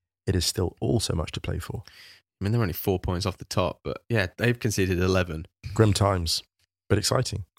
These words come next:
Speaker 2: It is really exciting. It is really exciting. Um, you've got to get out of here. Oh, before we do go, um, anyone who ordered t-shirts, they should be on their way to you this week.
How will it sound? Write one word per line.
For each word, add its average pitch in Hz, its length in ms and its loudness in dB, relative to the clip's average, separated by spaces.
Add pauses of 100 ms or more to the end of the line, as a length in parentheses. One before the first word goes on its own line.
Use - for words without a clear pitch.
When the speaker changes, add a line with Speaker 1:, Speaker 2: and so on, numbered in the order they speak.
Speaker 2:
It 135 140 8
is 165 160 6
really 123 180 8
exciting. 101 600 2 (120)
It 101 120 -6
is 104 120 2
really 92 180 4
exciting. 85 580 0 (180)
Um, 95 460 4 (680)
you've 123 140 0
got 117 100 4
to 104 60 2
get 110 100 4
out 117 160 2
of 101 60 -6
here. 90 220 0 (360)
Oh, 147 100 6
before 135 240 4
we 143 80 8
do 147 160 4
go, 107 300 4 (140)
um, 107 360 0
anyone 135 280 6
who 131 120 10
ordered 120 180 6
t-shirts, 117 460 4
they 107 120 2
should 107 300 2
be 104 440 2
on 104 460 2
their 98 240 4
way 101 200 4
to 95 140 -2
you 95 160 0
this 95 340 2
week. - 400 0